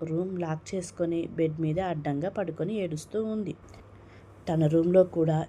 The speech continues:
ఎదురుగుండా ఉండ తన ఫోటో ఇంకా ఆరుష్ ఫోటో చూస్తూ, "అసలు ఇలా ఎలా చేయగలిగావు బావా? అసలు నన్ను వదిలేయాలని ఇంత పెద్ద డెసిషన్ ఎలా తీసుకున్నావు?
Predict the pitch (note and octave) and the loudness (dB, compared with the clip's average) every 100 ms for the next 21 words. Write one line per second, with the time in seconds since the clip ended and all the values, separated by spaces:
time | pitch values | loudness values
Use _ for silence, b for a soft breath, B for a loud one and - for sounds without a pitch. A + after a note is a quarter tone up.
0 | E3+ D#3 D3+ D3+ D#3+ E3 F#3 F#3 E3+ E3 | -2 0 0 2 0 2 2 2 2 0
1 | A#3+ G3 D#3 E3+ F#3+ F3 F3 E3+ - E3 | -2 0 0 0 -2 -2 -2 -2 -4 -8
2 | D#3 D#3+ C3+ D#3 E3+ - F3 E3+ F3 D#3+ | -6 -4 -2 -2 -2 -2 -2 2 0 0
3 | C#3 C3+ - B3 E4+ B B B B B | -6 -8 -4 -2 -2 B B B B B
4 | - - F3 F#3+ F#3 F#3 F3 E3+ E3+ D#3+ | -8 -6 -2 0 0 0 0 0 2 2
5 | E3 G3+ G#3 G3 F#3+ G3 G3 G3 F#3+ F3 | 2 2 2 2 2 2 4 4 4 2
6 | F3 D3+ C#3 - B B B D#3+ F3+ F3 | 0 0 -4 -8 B B B -8 -6 -2
7 | E3+ E3+ E3 D3+ D#3 F3 F#3 F3 E3+ A#3+ | 0 0 0 0 2 2 2 2 0 0
8 | C#4+ - D3 C#3+ F3 F#3 E3 F#3 E3 F3 | 0 -2 -2 0 0 2 2 2 0 -2
9 | F3 G#3+ F3+ D3 G3 A3 G#3+ - G#3 F#3 | -4 -2 -2 0 0 -2 -4 -4 -4 -4